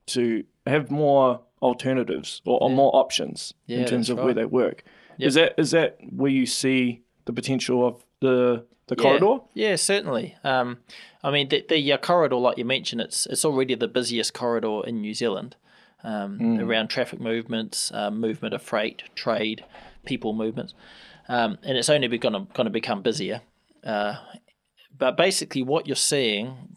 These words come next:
Speaker 2: with, with, with the expressway almost finished, so with the Huntly section opening,
Speaker 1: It's
Speaker 2: um,
Speaker 1: February, isn't it?
Speaker 2: February,
Speaker 1: Yeah.
Speaker 2: yeah. And that was an interesting collaboration. The previous government put in around a billion. We've put in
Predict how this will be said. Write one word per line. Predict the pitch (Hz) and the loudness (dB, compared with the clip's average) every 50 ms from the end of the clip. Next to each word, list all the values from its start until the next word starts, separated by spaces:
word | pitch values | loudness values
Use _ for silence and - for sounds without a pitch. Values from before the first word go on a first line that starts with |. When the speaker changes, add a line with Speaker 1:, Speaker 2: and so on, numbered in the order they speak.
| - - - | -20 -14 -6
Speaker 2:
with, | 127 120 117 113 117 | -2 -2 -2 -2 -2
with, | 123 127 123 123 - - | -2 -4 -4 -4 -4 -4
with | 135 120 | -4 -2
the | 127 120 117 | -2 -2 -2
expressway | - - - 156 147 - - - 123 117 113 | -2 -2 0 0 0 0 0 -2 0 0 0
almost | 110 113 107 107 - - | 0 -2 -2 -4 -4 -6
finished, | 107 104 113 143 - - - - | -6 -6 -6 -4 -6 -6 -6 -4
so | 127 120 | -4 -4
with | 117 120 110 113 | -2 -2 -2 -2
the | 117 110 | -2 -2
Huntly | 135 135 107 131 120 | -2 -4 -4 -6 -6
section | - - 131 120 - - - 120 120 | -4 -4 -4 -4 -6 -6 -6 -4 -2
opening, | 117 113 117 - 120 113 113 113 113 117 - _ _ _ _ _ _ _ _ _ - - | -4 -4 -4 -6 -6 -6 -6 -6 -8 -10 -14 _ _ _ _ _ _ _ _ _ -14 -8
Speaker 1:
It's | 127 113 | -6 -4
Speaker 2:
um, | 110 110 110 | -4 -2 0
Speaker 1:
February, | 127 131 - - 107 101 101 | 0 0 0 0 -2 -2 -2
isn't | 101 92 113 127 | -4 -4 -4 -4
it? | 143 | -4
Speaker 2:
February, | 139 127 120 123 110 107 127 156 170 - - | -4 -4 -2 0 0 0 0 -2 -4 -6 -4
Speaker 1:
Yeah. | - - - | -2 -2 0
Speaker 2:
yeah. | - 107 104 - 156 - _ - - - - - - - | 0 -2 -2 -2 -4 -10 _ -20 -18 -18 -18 -12 -4 0
And | 139 139 147 | 0 2 4
that | 175 175 - | 2 2 2
was | 147 131 131 | 0 0 0
an | 131 | -2
interesting | 135 127 - 131 113 - - 127 117 | -4 -4 -2 -4 -4 -4 -4 -6 -4
collaboration. | - 127 117 113 110 113 135 139 - - 139 | -2 -2 0 2 2 0 0 0 -2 -4 -6
The | 120 | -6
previous | - - 143 131 127 117 - - | -2 -2 0 2 2 0 0 0
government | - 113 113 117 117 110 - - | 0 0 0 0 -2 -4 -6 -6
put | - 127 123 | -6 -2 -2
in | 117 113 113 | 0 0 0
around | 110 110 110 110 107 | 0 0 0 0 -2
a | 101 | -2
billion. | - 120 120 127 139 156 165 165 165 - _ _ _ - | -2 0 0 0 0 -2 -2 -4 -6 -10 _ _ _ -4
We've | 117 120 117 117 | -4 -4 -4 -4
put | - - 113 113 | -6 -4 -4 -2
in | 113 110 110 110 - | -2 -4 -6 -10 -14